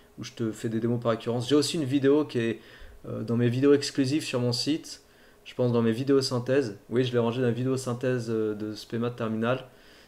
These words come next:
Et en fait, c'est une vidéo où je fais, je crois, la résolution de treize ou quatorze, enfin une quinzaine de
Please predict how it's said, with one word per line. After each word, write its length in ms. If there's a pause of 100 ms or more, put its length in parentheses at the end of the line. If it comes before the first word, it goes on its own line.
(140)
Et 20
en 80
fait, 220
c'est 120
une 80
vidéo 400
où 120
je 120
fais, 380
je 140
crois, 500 (340)
la 100
résolution 480
de 80
treize 520
ou 40
quatorze, 720
enfin 180
une 100
quinzaine 560
de 400